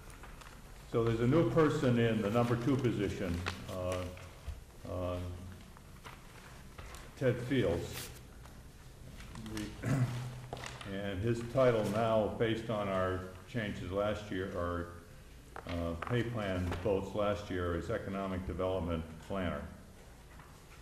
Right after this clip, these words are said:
Um, he's been on board now for, I don't know, six to eight months, something like that. <coughs> Um, and <clears throat> he's,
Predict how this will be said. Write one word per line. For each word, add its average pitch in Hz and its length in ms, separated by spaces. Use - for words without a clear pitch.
Um, 90 280
he's 110 120
been 110 180
on 95 200
board 95 340
now 95 380
for, 92 440
I 92 100
don't 90 140
know, 82 160
six - 240
to 85 320
eight 92 160
months, 90 240
something 92 280
like 80 200
that. 80 320
<coughs> - 420
Um, 90 380
and 104 240
<clears throat> 120 240
he's, 107 180